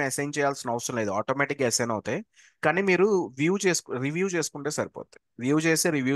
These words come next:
చేస్తే సరిపోతాయి. Whether, uh, uh, మనకి అనుకు-, మనకు అనుకున్న విధంగానే డేటా టైప్ వచ్చిందా రాలేదా అనేది వ్యూ చేసుకొని, మన అనుకున్న విధంగా డేటా టైప్ రాకపోతే you can change it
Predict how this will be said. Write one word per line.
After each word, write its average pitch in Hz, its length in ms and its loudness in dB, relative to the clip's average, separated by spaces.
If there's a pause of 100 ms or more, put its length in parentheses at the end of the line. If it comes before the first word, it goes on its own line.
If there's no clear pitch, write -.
చేస్తే 131 280 0
సరిపోతాయి. 95 440 -8 (460)
Whether, 135 280 8 (400)
uh, 117 380 8 (640)
uh, 120 160 6 (200)
మనకి 143 280 0
అనుకు-, 143 240 -4 (180)
మనకు 135 260 0
అనుకున్న 156 360 -4
విధంగానే 139 480 -2
డేటా 127 260 -2
టైప్ 123 180 -4
వచ్చిందా 107 400 -4
రాలేదా 98 360 0 (160)
అనేది 127 300 -2
వ్యూ 117 120 2 (100)
చేసుకొని, 123 400 -2 (380)
మన 131 180 6
అనుకున్న 156 300 -2 (220)
విధంగా 139 320 -2
డేటా 131 260 -2
టైప్ 123 220 -4
రాకపోతే 117 360 -6 (120)
you 147 140 -4
can 127 120 0 (140)
change 113 300 0
it - 60 -10